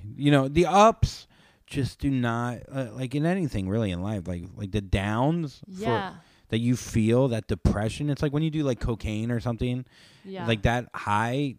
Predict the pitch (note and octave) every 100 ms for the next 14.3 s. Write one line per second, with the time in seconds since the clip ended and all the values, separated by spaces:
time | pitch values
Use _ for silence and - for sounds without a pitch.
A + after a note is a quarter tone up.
0 | - B2+ C3+ B2 - A2+ G#2 - - A#2
1 | G#2+ - - _ _ _ - G#2 - A#2
2 | G2 G2 F2+ F2 G2 G2 - F2+ F2+ F2
3 | - F2 F2+ G#2+ - B2 G#2+ - G#2+ G2+
4 | G2+ F2+ F2 F#2+ G2 D2 C2 - - -
5 | G#2 F#2+ F2+ F#2 F#2+ - - - - A#3
6 | D4 C#4 C#4 C4 C#4 D4 C#4 B3 A#3+ A3+
7 | A3+ B3+ A#3 _ - B3+ C#4+ - B3+ A#3+
8 | B3+ A#3 G#3+ G3 G3 G3 G3+ G3 G3 F3+
9 | F#3 F#3 E3+ E3 - F3+ D3+ - A3+ A3
10 | A#3 A#3 A3 G3 - C4 G#3+ G3+ G3 F#3+
11 | F#3+ E3+ F#3+ F#3 E3+ E3+ D#3+ E3+ F3 A3
12 | G3 F3+ D#3+ E3 - C3+ C3+ C#3 B2+ G#2+
13 | - C4 E4+ - C#4 C4+ A#3+ A3+ G#3 G3+
14 | G3+ G3